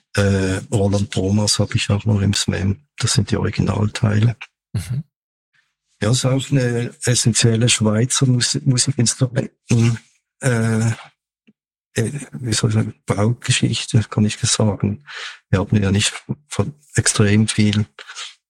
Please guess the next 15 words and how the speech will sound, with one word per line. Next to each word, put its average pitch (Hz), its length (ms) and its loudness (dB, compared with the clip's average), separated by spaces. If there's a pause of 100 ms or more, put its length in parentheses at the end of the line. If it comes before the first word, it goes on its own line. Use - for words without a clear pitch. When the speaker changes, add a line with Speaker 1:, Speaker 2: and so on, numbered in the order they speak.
(140)
Speaker 1:
äh, 107 400 0 (100)
Hersteller 110 500 0
in 107 80 2
der 120 80 0
Schweiz, 104 420 0
aber 104 120 -2 (560)
wir 98 420 -2
waren 104 320 0
einer 107 340 2 (280)
der 95 260 -4 (480)
Hersteller, 104 600 -4 (120)
ja, - 140 -2 (220)
damals. 95 500 -2
Speaker 2:
Mhm. 123 380 -8 (500)
Speaker 1:
Ja. 117 320 2